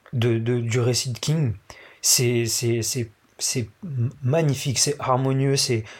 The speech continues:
c'est coloré. Et pareil, euh, on retrouve, euh, une palette de couleurs, euh, c'est Mateus Lopez, euh, qui s'occupe de, de la couleur sur ce titre. Et là, euh, je sais pas à quel point ils ont travaillé ensemble sur, euh,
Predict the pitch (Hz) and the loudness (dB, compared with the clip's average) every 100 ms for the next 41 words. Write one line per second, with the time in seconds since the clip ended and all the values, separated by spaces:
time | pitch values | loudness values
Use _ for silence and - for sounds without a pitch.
0 | - - - 123 - 165 147 143 143 147 | -10 -2 -2 -2 0 2 4 4 4 0
1 | 147 - _ _ 120 151 151 143 123 117 | -2 -10 _ _ 0 4 4 4 2 -2
2 | - 127 120 127 - 120 123 117 113 110 | -2 0 2 0 0 0 2 2 0 -4
3 | _ _ _ _ _ - 123 117 143 135 | _ _ _ _ _ -6 -2 0 4 4
4 | 139 127 127 139 143 120 113 127 139 - | 2 0 -2 2 2 2 0 -2 -6 -8
5 | - 131 120 143 151 139 143 120 131 - | -6 -2 0 0 0 0 0 0 -2 -2
6 | 127 120 117 135 - - 117 120 135 113 | 0 2 2 -2 -10 -8 -6 -4 -4 -2
7 | 123 117 143 - _ _ _ - 127 123 | 0 -2 -6 -14 _ _ _ -4 0 0
8 | - 131 - 131 - 127 - 139 - - | 0 -2 -2 -4 -2 -4 -4 -10 -14 -20
9 | - - _ _ _ _ _ _ _ 131 | -20 -20 _ _ _ _ _ _ _ 0
10 | 127 135 123 117 113 107 - - - _ | 4 4 4 2 0 -4 -12 -20 -20 _
11 | 127 113 143 151 131 - 147 143 143 147 | -2 0 0 2 0 0 -2 -2 -4 -2
12 | 139 120 120 - 123 123 135 131 127 123 | 0 0 -2 0 2 2 2 2 2 0
13 | - 131 127 117 113 - 110 113 | 0 0 2 0 0 0 0 0